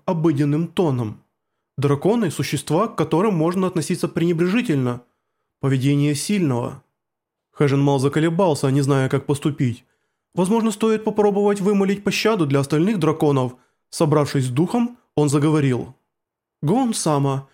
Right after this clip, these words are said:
Аура-сама, не дозволите ли вашему слуге заговорить?» «Хорошо, дозволяю. Слушаюсь. Вашему слуге пришла в голову мысль.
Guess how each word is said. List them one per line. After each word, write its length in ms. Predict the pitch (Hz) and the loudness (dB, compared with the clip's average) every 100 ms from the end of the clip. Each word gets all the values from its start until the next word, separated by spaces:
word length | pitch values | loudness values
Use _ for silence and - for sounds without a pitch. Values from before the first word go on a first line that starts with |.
| _ _ 254 | _ _ 0
Аура-сама, 880 | 240 175 160 - 156 143 139 139 - | 2 2 0 0 0 2 0 -2 -2
не 120 | 247 | 0
дозволите 460 | 269 254 285 254 233 | 0 0 0 0 0
ли 80 | 220 | 0
вашему 420 | 214 202 208 208 | 0 0 0 0
слуге 540 | 208 214 185 180 196 | 0 0 2 2 0
заговорить?» 680 | 196 233 277 269 170 120 - _ _ _ _ _ _ _ | 0 0 0 0 0 -2 -12 _ _ _ _ _ _ _
«Хорошо, 600 | 294 269 - 180 156 - | -2 -2 0 0 -2 -4
дозволяю. 680 | 247 262 233 170 147 156 170 _ _ _ _ | -2 0 2 2 0 -2 -6 _ _ _ _
Слушаюсь. 760 | - 247 233 - 156 143 - - _ _ _ _ _ _ | -2 0 0 0 -2 -4 -8 -18 _ _ _ _ _ _
Вашему 520 | 175 180 - 180 185 | 0 0 2 0 0
слуге 540 | 175 202 202 233 269 165 | 0 -2 0 2 0 0
пришла 320 | - 156 170 | -2 0 0
в 80 | 160 | 2
голову 280 | 175 202 | 2 2
мысль. 500 | 240 269 220 151 135 | 2 2 0 -2 -4